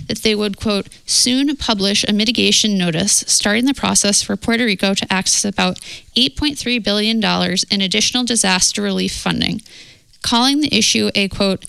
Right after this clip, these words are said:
"top priority," but declining to provide a target date. The officials also said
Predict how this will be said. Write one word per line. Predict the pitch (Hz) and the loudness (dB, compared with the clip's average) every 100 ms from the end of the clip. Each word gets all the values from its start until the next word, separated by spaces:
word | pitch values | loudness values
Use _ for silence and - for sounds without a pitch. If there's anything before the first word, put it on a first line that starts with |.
| - - | -20 -6
"top | - 240 262 - | -2 0 -2 -2
priority," | 262 220 226 190 175 196 - - | 0 0 2 0 0 -2 -6 -4
but | 220 | -2
declining | 214 - 233 247 | 0 2 2 2
to | 254 | 0
provide | 269 220 202 196 | 0 0 0 0
a | |
target | - 202 196 196 | 0 -2 -2 -2
date. | 180 90 - - - - - - _ - - - | -2 -2 -2 -8 -20 -20 -20 -20 _ -20 -20 -4
The | 240 | -2
officials | 247 320 339 311 | 0 0 0 0
also | 226 233 - | 2 2 4
said | 240 - 180 175 170 | 4 2 2 0 -4